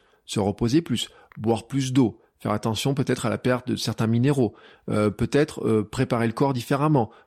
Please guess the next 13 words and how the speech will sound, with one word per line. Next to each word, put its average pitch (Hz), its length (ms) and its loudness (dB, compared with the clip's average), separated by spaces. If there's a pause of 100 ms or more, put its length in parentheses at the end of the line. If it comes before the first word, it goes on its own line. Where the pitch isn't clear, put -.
peut-être, 131 460 0
euh, 107 60 2
faire 120 220 -4
plus 123 200 0
de 131 40 4
renforcement, 131 640 0
peut-être - 340 -6
renforcer 120 420 -4
certaines 123 300 -2
choses 127 160 0
différemment. 139 520 2 (1160)
Peut-être, 254 400 2 (460)
peut-être, - 380 -2